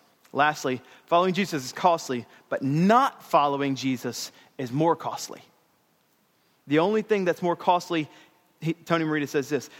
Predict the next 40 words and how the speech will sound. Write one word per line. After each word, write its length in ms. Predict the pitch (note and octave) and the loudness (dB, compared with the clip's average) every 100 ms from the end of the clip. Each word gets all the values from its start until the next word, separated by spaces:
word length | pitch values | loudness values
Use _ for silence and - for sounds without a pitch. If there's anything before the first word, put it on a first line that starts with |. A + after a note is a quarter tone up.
| - | -4
"The 100 | D#3 | 0
only 200 | F3 A3+ | 2 0
thing 160 | A#3+ G#3+ | 0 2
that's 200 | F3+ E3+ | 0 0
more 160 | F#3+ | -2
costly 400 | - F#3 F3 F3 | 2 0 2 -2
than 200 | D3+ D3 | 0 0
discipleship 840 | C3+ C3 F3+ F3+ D#3 C3+ C3+ C3 - - - - - | 0 0 2 2 -2 -4 -2 -4 -8 -20 -20 -6 -2
is 160 | D#3 | 0
the 120 | B2 | -2
co-, 220 | C#3+ - - _ _ _ _ _ _ | -4 -4 -8 _ _ _ _ _ _
the 80 | D#3+ | 2
only 160 | G3 A3 | 4 2
thing 160 | G#3+ | 2
that's 140 | F3+ F3 | 0 0
more 140 | F#3 | 0
costly 400 | - F#3+ F#3 E3+ | 4 2 2 -2
than 120 | D3 | -2
the 40 | C#3 | 2
cost 280 | E3+ - | 2 2
of 80 | D#3 | -6
discipleship 680 | C#3 E3 D3+ D3 - C#3 - - - | -4 -2 -2 -2 -4 -4 -6 -20 -4
is 120 | D3+ C#3+ | -4 -2
the 80 | |
cost 340 | D#3 D#3+ D3 - | -2 0 -2 -4
of 140 | C3 | -2
non-discipleship." 1300 | C3 D3+ F#3 A3 A3 E3 C#3+ B2 A2+ A2+ - G2 - - _ _ _ _ _ _ _ | 0 2 2 2 0 -2 -4 -6 -10 -12 -10 -10 -14 -20 _ _ _ _ _ _ _
Following 380 | - D#3+ F#3+ F#3+ | 0 2 2 -2
Jesus 400 | D3+ G#3 E3 D#3 | -2 -2 -2 -4
brings 260 | E3 D3+ B2+ | -2 -2 0
joy 300 | D#3+ D3+ C#3+ | 0 2 2
later 480 | D#3 G3+ C#3+ - - | 2 0 -2 -6 -6
when 160 | C#3 | -4
we 120 | C#3 | -2
go 120 | C3 C#3 | -2 -2
to 80 | |
heaven. 400 | C3 D3+ A#2+ A2+ - - _ | 2 0 0 -8 -14 -20 _
Not 480 | B2 C#3 G3 B3+ - | -2 2 4 2 0
following 380 | D#3+ C#3+ C3 B2+ | 0 0 -2 -6
him 360 | B2 A#2 A#2 | -6 -6 -8